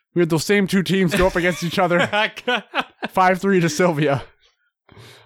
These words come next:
Speaker 1: Monstars took on Hypest, five four to Monstars.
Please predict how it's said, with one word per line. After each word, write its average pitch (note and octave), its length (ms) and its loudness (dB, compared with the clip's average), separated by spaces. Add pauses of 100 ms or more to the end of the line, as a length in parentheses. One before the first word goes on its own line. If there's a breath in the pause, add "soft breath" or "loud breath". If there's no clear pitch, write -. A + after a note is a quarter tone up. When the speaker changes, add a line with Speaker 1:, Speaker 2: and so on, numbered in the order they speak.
(100)
Speaker 1:
Monstars G3+ 500 -2
took G#3+ 160 -4
on F3 160 0
Hypest, G#3 380 -4
five D#3 320 -2
four A3+ 220 2
to F#3+ 60 0
Monstars. C3 680 -2